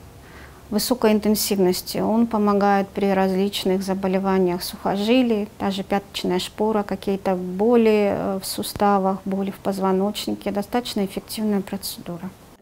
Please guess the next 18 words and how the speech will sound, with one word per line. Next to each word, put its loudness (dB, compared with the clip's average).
Биорезонансная 6
терапия — 2
это -2
новая 4
мето-, 0
она, 6
она 6
не 8
новая, 6
просто 0
у 4
нас 2
в 2
нашем 2
отделении, 4
э, -4
появился 0
вот -4